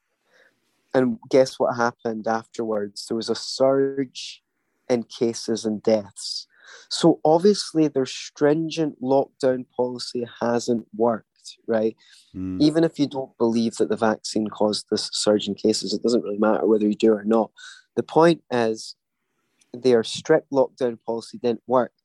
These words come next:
Speaker 1: but people don't go, "Oh shit, obviously that was the wrong policy 'cause we tried it out and it hasn't worked. We've had a surge in cases, even though they're, we're one of the most vaccinated countries in the world." You know, I don't know when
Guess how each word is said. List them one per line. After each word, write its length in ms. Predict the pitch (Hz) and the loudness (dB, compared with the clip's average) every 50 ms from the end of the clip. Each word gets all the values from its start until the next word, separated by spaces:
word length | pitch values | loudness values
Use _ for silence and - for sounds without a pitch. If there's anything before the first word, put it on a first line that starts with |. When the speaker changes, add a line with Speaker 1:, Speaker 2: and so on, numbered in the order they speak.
| _ _ _ _ _ _ | _ _ _ _ _ _
Speaker 1:
but 140 | - 104 - | -8 -8 -6
people 300 | - 160 160 - - 160 | -6 -8 -4 -2 -2 0
don't 280 | 151 151 143 123 - _ | 0 0 0 -2 -4 _
go, 300 | 110 123 123 123 113 - _ _ _ _ _ _ _ _ _ _ _ _ _ _ | 0 0 0 0 -2 -6 _ _ _ _ _ _ _ _ _ _ _ _ _ _
"Oh 200 | - 131 131 131 | 2 2 2 2
shit, 460 | 131 - - - - 123 117 117 104 - _ _ _ _ _ _ _ _ _ | 0 -6 -8 -4 -2 -2 -2 -2 -4 -6 _ _ _ _ _ _ _ _ _
obviously 400 | - 127 123 127 123 - - 123 | -2 -2 -2 -2 -6 -6 -4 -2
that 200 | 113 117 110 - | 0 0 0 0
was 160 | - 113 110 - | -2 -6 -6 -6
the 80 | 117 | -4
wrong 220 | 117 117 117 113 107 | -2 -2 -2 -4 -6
policy 480 | _ - 113 110 113 107 - - 117 | _ -2 -2 -2 -2 -4 -6 -6 -8
'cause 140 | 107 - - | -8 -6 -6
we 80 | 110 104 | -8 -8
tried 320 | - - - 123 131 135 | -4 -2 0 4 4 6
it 80 | 135 - - | 4 4 4
out 200 | 110 113 110 82 | 4 4 2 2
and 100 | 90 113 | 0 -4
it 80 | - | -6
hasn't 340 | - 113 117 113 117 117 - | -4 -2 -2 -2 -2 -4 -6
worked. 280 | - 110 107 - - - | -4 -4 -4 -6 -8 -10
We've 100 | 107 98 | -4 -2
had 140 | 110 107 110 | -2 -2 -2
a 40 | |
surge 320 | 101 - - 120 120 110 113 | -4 -2 0 0 0 -2 -4
in 80 | 117 | -10
cases, 460 | 107 - - 110 107 - - 113 104 - - - - _ _ - | -10 -6 -6 -6 -4 -4 -6 -6 -6 -8 -12 -20 -20 _ _ 0
even 240 | 123 120 120 117 | 2 4 4 6
though 160 | 117 117 110 110 | 6 6 4 4
they're, 220 | 104 113 110 107 - _ | 4 4 4 2 2 _
we're 100 | - 113 | 2 4
one 140 | 107 113 113 | 4 4 4
of 80 | 110 104 | 2 2
the 60 | 107 | 0
most 240 | 110 110 104 - - | -2 -4 -4 -4 -2
vaccinated 580 | 107 107 - - - 107 110 110 104 - - | -2 -2 -2 -4 -4 -4 -2 -2 -4 -6 -6
countries 380 | - 113 107 - - 117 107 107 | -4 -4 -4 -2 -4 -6 -6 -4
in 80 | 113 110 | -2 -2
the 60 | 107 | 0
world." 340 | 104 104 101 104 104 101 - - - _ _ _ _ _ _ _ _ _ _ _ _ _ _ _ _ _ _ _ _ _ _ - | 0 0 0 -2 -2 -4 -6 -14 -20 _ _ _ _ _ _ _ _ _ _ _ _ _ _ _ _ _ _ _ _ _ _ -4
You 120 | 143 147 | 0 4
know, 240 | 147 151 143 131 - _ - | 6 6 6 6 4 _ -4
I 140 | 143 143 | -4 -4
don't 340 | 143 - - 156 165 170 147 - | -4 -4 -2 -2 -2 -2 -4 -6
know 480 | - 139 139 139 143 143 139 131 123 117 | -8 -4 -2 0 0 0 -2 -4 -6 -6
when 580 | - 131 135 135 135 139 135 135 135 131 131 - | -4 -2 0 0 0 0 -2 -4 -6 -8 -10 -12